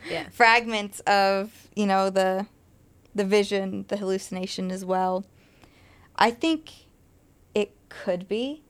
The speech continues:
Speaker 2: I don't know exactly what the worm's powers are. I thought that maybe it was, like, that,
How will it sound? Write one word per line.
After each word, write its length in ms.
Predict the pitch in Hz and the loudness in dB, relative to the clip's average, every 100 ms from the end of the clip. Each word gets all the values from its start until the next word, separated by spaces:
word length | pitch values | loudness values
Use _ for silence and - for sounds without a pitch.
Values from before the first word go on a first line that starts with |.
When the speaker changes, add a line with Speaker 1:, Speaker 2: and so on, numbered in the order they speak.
| _ - | _ -2
Speaker 2:
I 120 | 208 | 0
don't 240 | 208 220 | 2 0
know 120 | 214 208 | 0 -2
exactly 460 | 196 190 196 202 | 2 0 0 -2
what 180 | 190 196 | -2 -2
the 100 | 190 | -2
worm's 420 | 180 185 185 190 | 0 -2 -4 -10
powers 460 | - 190 185 202 202 | -4 0 2 0 0
are. 200 | 202 214 | 0 0
I 80 | 196 | 0
thought 420 | 196 190 185 - | 0 0 0 -4
that 180 | 196 185 - | -6 -6 -8
maybe 300 | 196 190 185 | -6 -4 -2
it 80 | 185 | -4
was, 100 | 190 | -4
like, 220 | 190 - | -6 -6
that, 240 | 190 190 | -4 -4